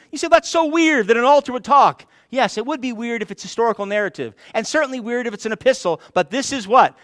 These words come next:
This is apocalyptic genre. Altars talk. We're good with that.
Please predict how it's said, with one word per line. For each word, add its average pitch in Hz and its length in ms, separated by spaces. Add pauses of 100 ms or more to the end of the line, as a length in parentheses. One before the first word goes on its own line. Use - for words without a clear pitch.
(120)
This 202 160
is 196 80
apocalyptic 240 880 (120)
genre. 170 520 (220)
Altars 254 580 (140)
talk. 220 480 (160)
We're 214 180
good 254 220
with 202 160
that. 139 400